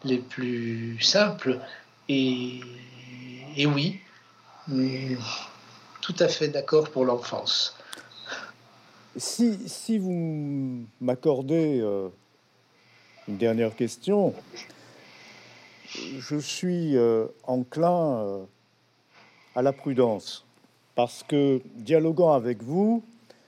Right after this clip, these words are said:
Speaker 2: j'ai peur d'être un peu dur d'oreille, j'ai peur de m'égarer, et j'ai peur aussi de projeter sur votre travail et sur vous-même des choses, euh, qui me sont personnelles.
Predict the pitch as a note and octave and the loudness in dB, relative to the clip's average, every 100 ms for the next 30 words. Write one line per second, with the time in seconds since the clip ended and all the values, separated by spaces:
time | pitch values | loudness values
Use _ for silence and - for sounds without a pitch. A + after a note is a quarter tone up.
0 | _ _ _ _ - G#2 C3 - E3+ F3+ | _ _ _ _ -16 -6 -6 4 8 10
1 | F3 D3+ A2 - _ - - C3 - C#3 | 8 6 0 -6 _ -12 -4 -4 -2 -4
2 | - C#3 C3 E3+ C3 D3+ D3 E3 G#3 A3 | -2 -4 -2 -2 2 4 6 8 8 4
3 | F#3 A#2+ G#2 - _ _ _ _ _ _ | 0 -2 -4 -14 _ _ _ _ _ _
4 | _ _ A2+ B2+ C#3 - E3+ C#3 B2 C3+ | _ _ -6 -2 -2 6 6 6 2 2
5 | C3 C3+ C3 B2 D#3+ F#3 G3 G3 - _ | 2 4 4 4 2 2 2 -2 -8 _
6 | _ _ _ _ - A2+ C#3+ D3 F3+ F#3 | _ _ _ _ -8 -2 -2 2 6 6
7 | C#3 C#3 - F#3+ G3+ C#3 B2+ B2 - - | 6 0 -4 -6 -6 -2 0 0 -6 -2
8 | - B3 G3+ G3+ G3 - G3 E3 D3+ B2 | 6 6 6 2 -2 2 4 4 0 0
9 | C3 - C3+ - C3+ C#3 C#3 A#2 A2+ - | 0 2 -2 0 0 2 0 0 -6 -8
10 | A2 A2 A#2 B2+ D#3+ G3 D3+ - _ _ | -10 -6 -2 0 2 2 -2 -10 _ _
11 | _ _ _ G#2+ C3 B2 - F3 E3+ D#3 | _ _ _ -8 -6 -4 2 6 6 4
12 | A#2 A#2+ A#2 A2 A2 A2 G#2 - A2 A2 | 0 -2 -2 -2 -4 -6 -8 -8 -4 -4
13 | - C#3 A#2+ - A2+ - A#2 G2 | 0 0 0 -2 -4 -2 -4 -4